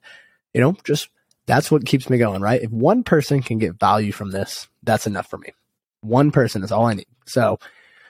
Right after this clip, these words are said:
you know, the fee for the show, if you think one person can get value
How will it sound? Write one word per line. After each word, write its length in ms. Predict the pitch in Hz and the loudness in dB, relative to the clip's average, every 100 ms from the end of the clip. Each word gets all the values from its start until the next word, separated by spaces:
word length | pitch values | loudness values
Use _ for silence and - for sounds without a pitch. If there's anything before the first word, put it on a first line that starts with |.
| _ _ - | _ _ 0
you 80 | |
know, 100 | 135 | 2
the 100 | 127 | 2
fee 200 | 127 208 | 2 2
for 160 | 226 196 | 4 4
the 60 | 143 | 4
show, 400 | - 180 123 175 _ _ _ - | 4 2 2 -6 _ _ _ -4
if 160 | 123 | 0
you 120 | 160 | 2
think 300 | 165 151 185 | 4 4 2
one 160 | 117 107 | 0 -2
person 320 | 117 107 131 | -2 -2 -2
can 180 | 123 139 | 0 0
get 140 | 131 | 0
value 460 | 101 104 95 117 165 | 0 -2 0 2 2